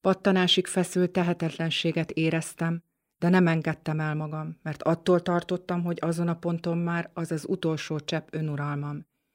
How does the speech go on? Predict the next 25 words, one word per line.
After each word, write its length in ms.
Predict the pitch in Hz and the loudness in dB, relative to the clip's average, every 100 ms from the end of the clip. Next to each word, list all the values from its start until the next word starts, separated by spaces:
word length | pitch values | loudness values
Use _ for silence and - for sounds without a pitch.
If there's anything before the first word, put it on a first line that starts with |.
| _ _ _ _ | _ _ _ _
És 200 | 160 143 | -6 -6
ha 100 | 151 | -4
reagálok, 840 | 147 147 143 143 147 156 165 - _ _ _ _ | 0 0 0 -2 -4 -6 -8 -16 _ _ _ _
nagyobb 420 | - 180 165 160 | 2 4 4 2
kárt 340 | - 160 156 - | -2 -2 -2 -4
okozok, 680 | 160 - 151 165 170 165 _ _ | -6 -4 -2 -2 -2 -6 _ _
mint 240 | 165 160 | -6 -4
amennyi 460 | 160 160 156 156 156 | -2 0 0 0 2
jó 320 | 165 170 170 | 2 2 0
származik 720 | - 151 156 151 156 160 160 | -6 -4 -4 -4 -6 -6 -6
a 60 | 151 | -8
kínok 440 | - 156 156 147 | -4 -4 -4 -6
megszüntetéséből. 1300 | 151 - 147 143 143 147 147 - 151 147 151 156 165 _ _ _ _ _ _ _ | -8 -6 -8 -6 -8 -8 -8 -8 -8 -8 -10 -12 -16 _ _ _ _ _ _ _
Mi 160 | 220 233 | 6 8
lenne 320 | 185 160 160 | 8 4 2
a 80 | 165 | 2
következménye 840 | 170 165 165 - 156 165 156 156 | 0 0 -2 -4 -4 -2 -2 -2
annak, 520 | - 156 147 147 143 | -2 -4 -2 -4 -6
ha 120 | - | -4
a 100 | 151 | -2
reakciómmal 1000 | 160 165 156 - - 156 156 156 156 156 | 0 0 0 -4 -4 -2 -2 -2 -4 -6
csak 300 | 151 165 - | -6 -10 -4
még 220 | 180 175 | 0 0
inkább 380 | 151 147 160 156 | -2 -6 -6 -8
feldühítem, 880 | - 156 151 147 139 156 - 151 160 | -6 -6 -4 -4 -6 -6 -8 -10 -10